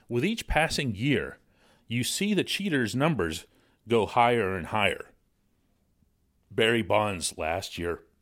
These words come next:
was at sixty-one point six percent. The threshold to get in, of course, is seventy-five percent. I guess he's becoming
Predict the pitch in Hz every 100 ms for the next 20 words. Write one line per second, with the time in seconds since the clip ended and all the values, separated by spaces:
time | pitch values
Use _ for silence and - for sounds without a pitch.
0 | _ _ _ _ _ - - - 110 101
1 | - 151 147 143 113 113 107 101 92 -
2 | - 92 - - - 87 - - _ _
3 | _ _ _ _ _ _ _ _ _ -
4 | - 131 123 - 101 - 80 90 131 156
5 | 139 - 127 127 - - 107 98 - 87
6 | 87 85 - 110 110 - - 71 - _
7 | _ _ _ _ _ _ _ _ _ _
8 | _ - 98 101 95 - 104 85 90 -
9 | - 101 85